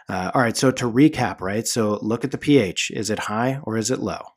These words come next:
And then you look at the C O two. Is it high or is it low? If P H is low, there's an acidosis.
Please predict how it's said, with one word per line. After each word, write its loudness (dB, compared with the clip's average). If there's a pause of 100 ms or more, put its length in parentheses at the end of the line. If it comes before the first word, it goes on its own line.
And -12
then -8
you -6
look -4
at -2
the 0
C 2
O 2
two. 0 (100)
Is -8
it -8
high -6
or -8
is -8
it -8
low? -14 (500)
If -10
P 4
H 2
is -4
low, 2
there's -6
an -6
acidosis. -2